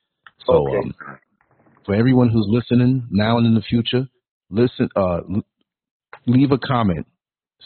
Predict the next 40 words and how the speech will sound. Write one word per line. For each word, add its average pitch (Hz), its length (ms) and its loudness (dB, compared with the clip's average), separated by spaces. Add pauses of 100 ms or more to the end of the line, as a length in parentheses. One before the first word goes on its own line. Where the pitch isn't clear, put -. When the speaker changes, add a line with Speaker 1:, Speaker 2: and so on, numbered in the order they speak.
Speaker 1:
speak 123 240 -2
your 127 100 2
mind. 95 320 0 (140)
If - 80 -8
you 92 140 0
have 107 100 0 (160)
something 113 160 -2
that 104 240 -4
happened 110 300 -2
to 117 60 0
you 117 80 4
on 110 80 0
a 101 40 0 (160)
similar 120 220 2
level, 117 460 0 (800)
come 117 200 2
with 120 140 2
it. - 140 -6 (300)
Let's 90 200 -6
talk 113 200 -2
about 76 260 -4
it 50 120 -12 (140)
as - 100 -14
much 98 200 -2
as 87 120 -6
you 82 80 -4
can. 69 360 -6 (440)
And, 85 200 -4
um, 78 340 -4 (640)
just 107 200 0 (300)
speak 120 240 0
to 110 100 2
our 90 60 0
brother 87 280 -2
here. 76 300 -4 (200)
Like, 78 200 -6
we're 92 140 -2
leaving 95 300 0
names 107 380 0
and 87 100 -4